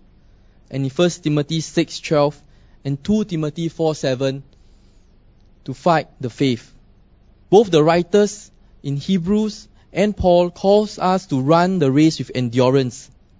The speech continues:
We need to know that this race is not an easy race. Christianity is not an easy path, but it is a race that is set out before by God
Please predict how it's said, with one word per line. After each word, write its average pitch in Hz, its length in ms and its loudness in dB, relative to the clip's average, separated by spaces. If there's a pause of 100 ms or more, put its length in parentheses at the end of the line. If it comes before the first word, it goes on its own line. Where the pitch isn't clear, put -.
(720)
We 139 80 0
need 185 200 0
to 151 100 0
know 170 180 2
that 135 160 4
this 165 240 -2
race 180 300 4
is 123 120 -10
not 180 160 0
an 131 60 -4
easy 151 240 -4
race. 160 420 0 (360)
Christianity 190 580 -2
is 160 140 0
not 196 160 2
an 131 80 0
easy 165 240 -2
path, 208 480 0 (840)
but 147 220 -2
it 160 100 -4
is 156 140 -2
a 143 80 2
race 180 400 4
that 135 100 -4
is 131 140 -6
set 175 160 2
out - 380 0
before 175 420 2
by 131 220 2
God 156 340 2